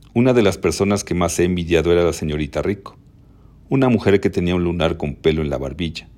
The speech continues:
un saco de peluche negro y un pase que decía, "Señorita Rico y otra persona"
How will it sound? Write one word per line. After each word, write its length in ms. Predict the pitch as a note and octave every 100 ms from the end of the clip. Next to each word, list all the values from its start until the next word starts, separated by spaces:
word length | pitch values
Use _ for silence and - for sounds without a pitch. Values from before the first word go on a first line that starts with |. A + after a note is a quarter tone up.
| - - -
un 140 | - F#2+
saco 320 | - F2 D2
de 100 | D2
peluche 380 | C#2+ D2 C#2+ D2
negro 380 | F2+ F#2+ F#2+ - -
y 100 | -
un 100 | F#2+
pase 300 | F#2 G2+ -
que 120 | D#2+
decía, 400 | C#2+ - G2 G#2 - - - - -
"Señorita 520 | - G2+ F2+ A2 G#2
Rico 280 | F2 G2+ -
y 80 | F2
otra 240 | E2 E2+
persona" 440 | - C#2+ - -